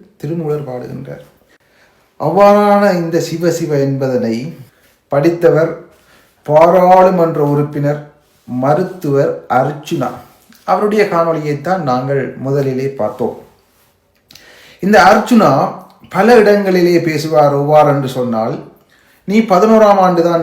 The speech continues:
படித்தாய், நீ இத்தனாம் ஆண்டு தான் படித்தாய், என்னுடன் கதைப்பதற்கு உனக்கு என்ன தகுதி இருக்கு?" என்பதை படிப்பை வைத்து தகுதி பார்த்து பல இடத்திலே பேசுவதை நாங்கள் அனைவரும் பார்த்திருப்போம், நீங்கள் அனைவரும் பார்த்திருப்பீர்கள்.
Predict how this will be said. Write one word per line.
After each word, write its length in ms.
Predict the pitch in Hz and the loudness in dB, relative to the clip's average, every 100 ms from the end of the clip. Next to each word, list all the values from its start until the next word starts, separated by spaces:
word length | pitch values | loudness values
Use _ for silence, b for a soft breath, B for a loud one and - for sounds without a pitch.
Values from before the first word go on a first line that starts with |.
| 139 | -2
படித்தாய், 460 | 143 139 - 131 123 - - | -2 -4 0 -2 -2 -8 -16
நீ 160 | - 208 214 | -6 -2 -2
இத்தனாம் 460 | 180 185 220 202 | -2 0 2 4
ஆண்டு 180 | 190 170 | 4 4
தான் 220 | 160 156 | 4 4
படித்தாய், 460 | 143 143 - 135 135 | 2 -2 0 0 0
என்னுடன் 380 | 175 214 214 185 | -2 0 0 2
கதைப்பதற்கு 500 | 185 190 180 185 180 | 0 0 -2 -4 -6
உனக்கு 300 | 185 185 180 180 | -4 -2 -2 -4
என்ன 160 | 185 170 | -2 -2
தகுதி 340 | 165 180 202 | -2 -2 -2
இருக்கு?" 280 | 180 170 - | -4 -6 -6
என்பதை 360 | 147 147 147 165 202 - | -6 -4 -2 -4 -4 0
படிப்பை 440 | 165 208 196 214 185 | 2 2 2 2 4
வைத்து 320 | 170 165 202 - | 2 2 -2 0
தகுதி 320 | 156 170 170 | 0 2 0
பார்த்து 640 | 156 151 147 - - - 214 | 4 2 2 -6 -10 -4 0
பல 260 | 202 180 | 2 4
இடத்திலே 360 | 165 151 156 160 | 4 2 -2 -6
பேசுவதை 460 | 147 151 151 151 202 | -4 -4 -4 -6 -4
நாங்கள் 320 | 180 175 165 | -4 0 0
அனைவரும் 360 | 160 165 202 180 | 0 -2 -2 0
பார்த்திருப்போம், 600 | 170 165 147 139 - - | 0 0 -6 -6 -10 -12
நீங்கள் 340 | 175 175 175 151 | -8 -4 0 0
அனைவரும் 380 | 175 220 226 214 | 2 2 4 6
பார்த்திருப்பீர்கள். 680 | 185 185 185 147 117 110 | 4 4 2 2 -2 -4